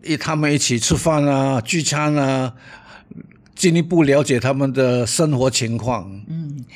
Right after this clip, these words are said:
Speaker 2: 所以当时的这个叫做什么宿舍的管理员或者管理老师跟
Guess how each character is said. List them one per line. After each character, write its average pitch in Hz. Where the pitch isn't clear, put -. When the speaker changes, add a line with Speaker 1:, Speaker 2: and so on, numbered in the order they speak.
Speaker 2:
所 208
以 160
当 190
时 165
的 160
这 165
个 139
叫 180
做 160
什 143
么 131
宿 208
舍 185
的 147
管 139
理 147
员 107
或 175
者 147
管 143
理 170
老 123
师 143
跟 180